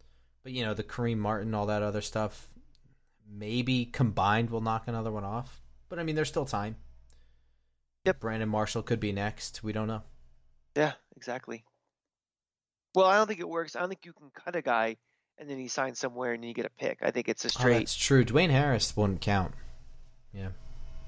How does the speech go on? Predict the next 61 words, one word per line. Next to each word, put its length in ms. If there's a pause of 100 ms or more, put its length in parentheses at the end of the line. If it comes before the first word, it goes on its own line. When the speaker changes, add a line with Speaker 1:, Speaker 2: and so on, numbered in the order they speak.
(680)
Speaker 1:
But 420
for 200
Speaker 2:
He, 60
Speaker 1:
sure, 260
Speaker 2:
he 60
was 60
Speaker 1:
Justin 280
Pugh 220
and 100
Weston 240
Richburg 340
both 160
signed 220
five-year 540
deals 500
for 420
Speaker 2:
Right. 240 (100)
Those 180
Speaker 1:
many, 200
Speaker 2:
two 60
Speaker 1:
many 180
Speaker 2:
guys. 80
Speaker 1:
millions 240
of 60
dollars. 380
So. 300
Speaker 2:
Right. 200
And, 140 (220)
and 360 (800)
does 100
it 80
work 220
like 160
it 80
does 180
in 80
baseball 440
where 80
you 100
have 100
to, 140
uh, 140 (120)
tender 340
a 120
contract 500
and 100
have 120
to 100
turn 140
it 80
down 300
and 100
then 100
all 140
of 80
a 40
sudden 300
you 80
get 160
the, 180
uh, 40